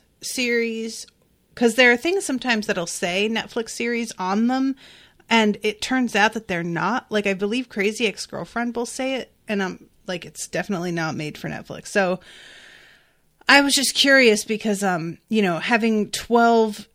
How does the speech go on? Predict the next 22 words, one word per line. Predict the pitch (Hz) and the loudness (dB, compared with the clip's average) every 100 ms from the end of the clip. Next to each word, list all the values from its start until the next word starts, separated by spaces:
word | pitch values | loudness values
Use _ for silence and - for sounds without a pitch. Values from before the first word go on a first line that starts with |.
| _ | _
episodes | 226 220 220 - 202 185 175 - - - | 2 2 0 0 0 0 -4 -8 -10 -4
per | 220 190 | -2 0
season, | - - 214 208 196 | -2 -2 -4 -2 -2
I | 170 202 | -2 -4
think, | 202 - - 214 254 277 | -6 -12 -4 0 0 -2
is | 240 | -2
a | 247 | -4
bit | - - 214 269 - _ _ _ 254 | -6 2 4 4 0 _ _ _ -2
of | 262 | 2
a | 277 | 2
Netflix | 269 277 - 294 - - | 2 0 -2 -6 -6 0
thing. | 294 294 294 269 _ _ | 2 4 2 -2 _ _
Around | 196 208 185 196 208 233 | -2 0 2 2 2 2
that | 226 233 | 0 -2
number | 214 240 254 262 | 0 0 0 -2
tends | - 202 220 - | -4 -6 -6 -6
to | 240 | -8
be. | 269 320 320 _ - - - _ - _ - | -6 -6 -8 _ -20 -20 -20 _ -20 _ 0
Um, | 214 202 185 175 - _ _ _ _ _ | 6 6 6 0 -10 _ _ _ _ _
and | 240 240 - | 0 2 2
if | 277 - | -2 -2
so | - 214 240 226 165 160 | -2 0 2 2 0 -4